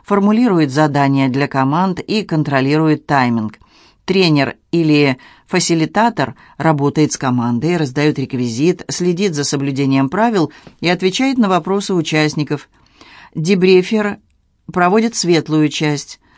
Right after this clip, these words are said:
получает обратную связь от участников и подводит к формулированию выводов. Соответственно, каждому из нас предполагалась определённая роль. И здесь ждал новый сюрприз. Меня не выбрали модератором.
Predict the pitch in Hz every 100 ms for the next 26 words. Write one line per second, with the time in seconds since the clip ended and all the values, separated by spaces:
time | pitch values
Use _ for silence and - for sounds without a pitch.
0 | _ _ _ 170 170 - 214 185 160 143
1 | 147 - 139 139 131 143 139 - 139 147
2 | 143 240 240 226 220 - - _ 202 220
3 | - 160 147 147 208 190 175 - 151 143
4 | 139 165 160 160 165 151 139 123 110 107
5 | _ _ _ - 190 175 175 185 - 165
6 | 160 151 175 151 147 147 143 180 226 -
7 | 139 131 147 156 165 180 165 - - -
8 | _ _ _ _ _ _ _ _ 156 160
9 | 170 175 196 175 160 180 196 151 101 _
10 | _ _ _ _ 143 127 117 226 302 -
11 | - _ 127 117 208 190 147 165 165 147
12 | 131 127 127 - - _ - 185 208 220
13 | 233 233 160 139 131 131 147 160 139 107
14 | 120 113